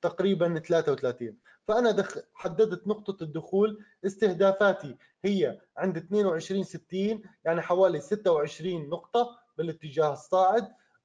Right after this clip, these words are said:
آه، بالاتجاه، عفوًا، أكثر، آه، آه، من ثلاثة وثلاثين للستين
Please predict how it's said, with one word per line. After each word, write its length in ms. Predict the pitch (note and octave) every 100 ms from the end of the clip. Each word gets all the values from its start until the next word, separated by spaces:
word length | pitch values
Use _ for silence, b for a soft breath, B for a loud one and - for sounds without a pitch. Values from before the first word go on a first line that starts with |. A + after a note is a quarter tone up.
| -
آه، 80 | G#3
بالاتجاه، 640 | G#3 A3+ A3 G#3 F3 G3+ C#3+
عفوًا، 260 | F3+ E3 -
أكثر، 440 | F#3+ - D3+ C3+ -
آه، 600 | D3+ C#3+ C#3 C3+ C3+ C3
آه، 560 | C3 C#3+ C#3 C3+ - C#3+
من 260 | D#3+ F#3 F3+
ثلاثة 280 | G3 G3
وثلاثين 480 | F#3 F3 - G3 F#3
للستين 580 | F3+ F#3+ F#3 - G3+